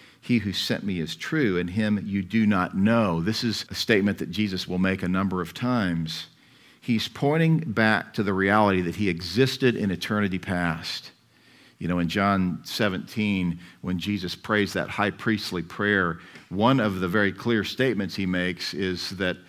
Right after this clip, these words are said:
he desires for his glory to be returned to him. He's asking the Father to return the glory to him which he enjoyed with the Father when? Before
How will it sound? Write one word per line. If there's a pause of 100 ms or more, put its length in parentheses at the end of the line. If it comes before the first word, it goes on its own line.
(260)
he
desires
for
his
glory
to
be
returned
to
him.
He's
asking
the
Father
to
return
the
glory (400)
to
him
which
he
enjoyed
with
the
Father (1040)
when? (800)
Before